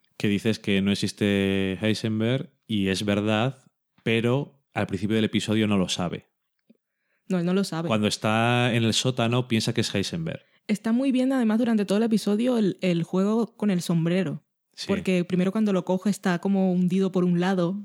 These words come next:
Speaker 2: e intentas ponerlo recto y se lo pone todo el tiempo, pero ya no es suficiente esa marca que tenía. <laughs>
Speaker 1: No, y en este episodio
Speaker 2: Ahora es mister Lambert,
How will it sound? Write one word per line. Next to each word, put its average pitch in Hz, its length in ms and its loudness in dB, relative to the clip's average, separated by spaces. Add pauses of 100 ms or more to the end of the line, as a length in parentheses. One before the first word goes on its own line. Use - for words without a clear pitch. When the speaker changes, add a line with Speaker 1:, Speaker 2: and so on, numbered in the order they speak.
(140)
Speaker 2:
e - 140 -6
intentas 165 1040 -2 (320)
ponerlo 165 640 -2
recto 170 520 -2
y 165 80 -2
se 160 140 -6
lo 156 100 -6
pone 180 220 0
todo 175 140 0
el 165 120 -2
tiempo, 190 340 -2
pero 151 280 -4
ya 160 180 -4
no 160 280 -2
es - 60 -4
suficiente 170 840 -2
esa - 180 -12
marca 160 380 -2
que 156 100 -2
tenía. 165 400 0
<laughs> - 280 0 (420)
Speaker 1:
No, 110 440 0
y 98 600 0
en 95 100 0
este 110 200 -2
episodio 113 1120 0
Speaker 2:
Ahora 190 220 0
es 247 140 -2
mister 214 380 -2
Lambert, 208 520 -2